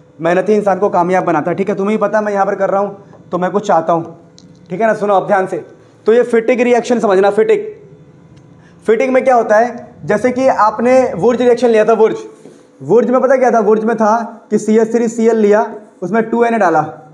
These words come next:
टू एन ए डाला ट्राइथर के साथ, तो मतलब टू दिख जाए टू,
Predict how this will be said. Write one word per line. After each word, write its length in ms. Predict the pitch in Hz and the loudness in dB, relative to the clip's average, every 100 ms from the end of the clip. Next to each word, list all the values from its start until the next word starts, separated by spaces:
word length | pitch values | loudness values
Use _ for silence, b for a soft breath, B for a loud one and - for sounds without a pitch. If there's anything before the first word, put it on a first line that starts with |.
| _ - - _ _ _ - | _ -20 -20 _ _ _ -4
टू 80 | 220 | -2
एन 80 | 240 | 0
ए 40 | |
डाला 160 | 233 247 | 0 0
ट्राइथर 380 | 220 226 226 233 | 2 0 0 -2
के 80 | |
साथ, 220 | 226 208 214 | 0 0 0
तो 320 | - - 208 | -6 -10 -2
मतलब 320 | 233 247 240 | 2 2 0
टू 140 | 247 | -2
दिख 120 | 247 202 | 0 0
जाए 140 | 247 | 0
टू, 220 | 254 220 | 0 -2